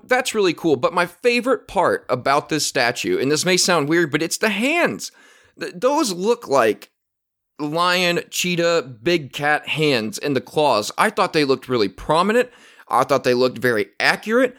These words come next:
I thought they're a great hybrid of human hands and cheetah hands, like, I guess <laughs> if you wanna say that.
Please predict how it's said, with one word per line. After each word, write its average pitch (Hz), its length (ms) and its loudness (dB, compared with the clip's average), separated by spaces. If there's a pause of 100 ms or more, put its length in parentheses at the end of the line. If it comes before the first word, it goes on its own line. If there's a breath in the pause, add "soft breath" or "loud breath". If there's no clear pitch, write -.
(240 loud breath)
I 131 120 2
thought 135 180 2
they're 123 160 2
a 107 100 -2
great 131 300 0
hybrid 135 480 2
of 113 260 0
human 156 380 0
hands 147 360 0
and 107 120 -4
cheetah 170 300 0
hands, 165 340 0
like, 151 180 0
I 123 60 -2
guess 139 260 2
<laughs> 156 60 -4
if 147 260 0
you 180 160 0
wanna 151 200 2
say 165 320 0
that. 151 360 0